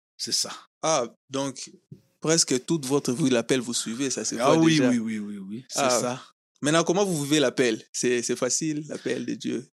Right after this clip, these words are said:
Speaker 1: Ah, parce que Dieu nous impose. Si
Speaker 2: Ah, ok.
Speaker 1: c'était quelque chose de demander, je ne le voulais pas,
Speaker 2: Hmm.
Speaker 1: je ne le souhaitais pas. Et vu aussi des réalités que nous avons,
Speaker 2: Hmm.
Speaker 1: en tout cas, je ne pouvais pas dire que je,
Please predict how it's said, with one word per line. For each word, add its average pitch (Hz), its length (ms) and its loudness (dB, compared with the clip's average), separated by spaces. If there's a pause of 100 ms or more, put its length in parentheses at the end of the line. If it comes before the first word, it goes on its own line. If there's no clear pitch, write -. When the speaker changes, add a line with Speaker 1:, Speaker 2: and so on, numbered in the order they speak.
Speaker 1:
Ah, 240 480 -2 (100)
parce 165 240 4
que 202 100 4
Dieu 170 520 2
nous 135 240 0
impose. 117 560 -2 (380)
Si - 140 -4
Speaker 2:
Ah, - 20 -2
ok. 120 60 0
Speaker 1:
c'était 139 280 0
quelque 127 340 0
chose 151 500 0
de 113 120 -4
demander, 113 640 -2
je 113 120 -4
ne 110 80 -2
le 107 100 -4
voulais 107 260 -2
pas, 139 400 2
Speaker 2:
Hmm. 147 240 -4 (100)
Speaker 1:
je 113 120 -8
ne 113 60 -2
le 117 60 -2
souhaitais 113 440 -2
pas. 147 440 0 (440)
Et 120 200 -4
vu 139 380 4
aussi 170 260 4
des 156 120 4
réalités 123 440 2
que 139 100 -2
nous 123 220 2
avons, 117 500 -4
Speaker 2:
Hmm. 160 260 -4 (140)
Speaker 1:
en 117 200 -2
tout 120 160 -4
cas, 135 180 2
je 123 140 2
ne 113 80 2
pouvais 120 320 0
pas 139 440 0 (220)
dire 117 420 -2
que 117 340 -2 (180)
je, 101 420 -8